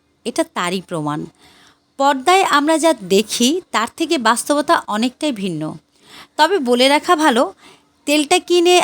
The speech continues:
আমি যে খুব একটা ক্ষতিগ্রস্ত হয়েছিলাম, তা কিন্তু না। কারণ যে কোনো ব্র্যান্ডের হেয়ার অয়েলই চুলের জন্য ভালো। আর এটা আমাদের সবারই জানা, চুলের খাবার হচ্ছে তেল, তাই চুলে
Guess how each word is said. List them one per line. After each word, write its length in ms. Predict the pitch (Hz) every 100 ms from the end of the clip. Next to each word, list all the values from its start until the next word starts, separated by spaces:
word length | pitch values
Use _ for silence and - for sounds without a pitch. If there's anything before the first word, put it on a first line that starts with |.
| -
আমি 120 | 254 277
যে 120 | 339 -
খুব 120 | 285
একটা 260 | 302 302 349
ক্ষতিগ্রস্ত 540 | - 220 247 277 330 349
হয়েছিলাম, 560 | 311 330 - 339 339 339 277
তা 80 | 180
কিন্তু 300 | 160 208 214 339
না। 180 | 185 147 156 _ - - - _
কারণ 220 | 302 392 339 202
যে 100 | 262
কোনো 200 | 285 381 403
ব্র্যান্ডের 420 | 349 339 339 359 339
হেয়ার 340 | 226 240 240
অয়েলই 280 | 302 311 254 349 -
চুলের 260 | 233 214
জন্য 220 | 202 202 202 196
ভালো। 220 | 170 147 - _ _ _ -
আর 260 | 202 220 220 _ - _ -
এটা 180 | 240 285
আমাদের 280 | 277 285 294
সবারই 460 | 285 247 196 220 294
জানা, 340 | 247 202 196 285 - _ _ _ _ _ _ _ _
চুলের 340 | 320 311 339 339 -
খাবার 300 | - 220 277 302
হচ্ছে 280 | 277 - 226
তেল, 260 | 185 190 208 302 _ _ _ - - _ _ -
তাই 300 | 269 226 208 277 381 _ -
চুলে 360 | - 339 320 339